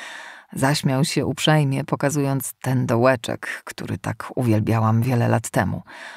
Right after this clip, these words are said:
Okazało się, że na jego widok wciąż miękły mi kolana. "W każdym razie",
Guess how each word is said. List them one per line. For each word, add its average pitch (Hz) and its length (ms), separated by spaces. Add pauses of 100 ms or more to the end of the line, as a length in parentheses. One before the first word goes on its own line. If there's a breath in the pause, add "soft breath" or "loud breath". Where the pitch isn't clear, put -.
(180 loud breath)
Okazało 165 420
się, 175 180
że 175 120
na 170 120
jego 165 260
widok 165 460
wciąż 165 840
miękły 143 500
mi 135 180
kolana. 113 520 (680 loud breath)
"W - 60
każdym 208 280
razie", 202 480